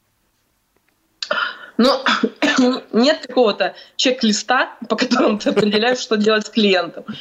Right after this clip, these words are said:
Тут исключительно твои, твое терпение. Если честно, я вот сейчас такая рассказываю, м, все такая молодец, но у нас, например, в команде правило, что я не отвечаю на фламп, я не отвечаю на негативные отзывы, а, потому что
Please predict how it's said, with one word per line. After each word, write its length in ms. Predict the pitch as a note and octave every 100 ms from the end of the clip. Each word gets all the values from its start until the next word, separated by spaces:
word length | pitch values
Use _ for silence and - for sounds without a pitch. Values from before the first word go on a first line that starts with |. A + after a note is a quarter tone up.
| - - -
Тут 160 | F4+
исключительно 880 | F4 - A#3 E4+ C#4+ A#3 A3 G3+ G3+
твои, 500 | G#3+ A#3 B3 A3 G3
твое 260 | - A3 A3
терпение. 420 | G#3 G3+ C4 A3+
Если 220 | G3 C4 A#3
честно, 500 | - C4+ - F4 G3
я 80 | G3+
вот 80 | G#3
сейчас 140 | G#3+
такая 200 | G#3 G#3
рассказываю, 600 | G3 - C4 D#4 A3+ F#3+
м, 60 | G3+
все 120 | -
такая 240 | G#3 G3+
молодец, 560 | F#3+ F#3 F3+ G3 C#4 - - - - - -
но 120 | G#3+
у 40 |
нас, 240 | A3 C#4+ F4
например, 480 | C#4 A3 A3+ B3+ - G3+
в 40 | -
команде 380 | G3+ A#3 A#3 G3+
правило, 520 | F#3+ A3+ F4+ C#4 -
что 220 | - -
я 280 | F3+ F#3+ F#3
не 180 | F#3 G3+
отвечаю 480 | A3+ C#4 - E4 D#4+
на 100 | D#4
фламп, 480 | A3+ F#3 F#3+ F#3 -
я 180 | - F#3
не 140 | F#3+
отвечаю 360 | G3 G#3 B3+ B3+
на 60 |
негативные 500 | B3+ B3 C4 D#4+ D#4+
отзывы, 520 | B3+ G#3+ G3 G3 F#3 F3 - - - - -
а, 240 | - F#3+ F#3
потому 420 | G3 G3 G#3 C4
что 180 | -